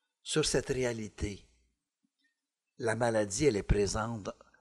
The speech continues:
dans nos, dans, chez, chez beaucoup de nos frères et sœurs, et c'est toujours difficile. Et, et comment y trouver un sens ? Alors, il a décidé qu'on arrêterait une journée pour réfléchir sur no-,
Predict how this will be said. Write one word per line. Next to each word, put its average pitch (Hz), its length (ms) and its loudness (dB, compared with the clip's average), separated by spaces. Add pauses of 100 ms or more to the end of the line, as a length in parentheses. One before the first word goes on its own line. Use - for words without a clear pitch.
dans 104 180 0
nos, 92 220 -4
dans, 98 480 -10
chez, 87 360 -4 (280)
chez - 240 0
beaucoup 123 340 0
de 110 140 4
nos 104 180 0
frères 95 300 0
et 87 100 2
sœurs, 82 540 -6 (1120)
et 135 480 -2 (580)
c'est - 380 -2
toujours 139 320 0
difficile. - 640 2 (640)
Et, 127 300 -4
et - 40 -6
comment 139 260 2
y 165 120 4
trouver 127 320 -2
un 98 160 -4
sens ? 101 580 -2 (380)
Alors, 110 380 2 (340)
il 110 100 0
a 110 60 4
décidé 185 420 6
qu'on 147 240 0
arrêterait 143 460 6
une 220 120 6
journée 165 360 6
pour 143 160 2
réfléchir 123 880 0 (540)
sur 180 340 8
no-, 143 120 4